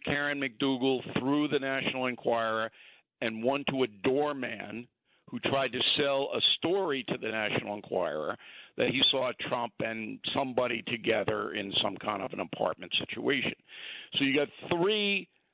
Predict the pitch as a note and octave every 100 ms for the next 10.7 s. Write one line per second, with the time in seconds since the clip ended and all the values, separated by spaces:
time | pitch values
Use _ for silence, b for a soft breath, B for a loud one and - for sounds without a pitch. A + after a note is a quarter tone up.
0 | _ _ - E3+ D#3+ D3+ C3+ - C3+ C3
1 | B2+ B2+ C#3+ C#3+ D3 B2 C3 B2+ A2+ A2+
2 | A2+ B2 A#2+ G#2 - - - _ _ _
3 | _ - A2+ A#2 A#2+ C3 B B A2+ -
4 | - D#3+ - _ B2+ C3 B2+ A#2+ B2 -
5 | - - C3+ B2+ G#2+ - _ B B B
6 | B B - A#2 B2 C#3+ D3 D3 A2+ F#3
7 | F#3 C#3 B2 A#2+ - - D#3 A3+ - _
8 | B2+ A2 B2 F#2+ G2+ - - _ _ _
9 | _ _ C3+ C#3 C3+ A2+ D3 F3 G3 -
10 | D3+ D3 F3 F3 - -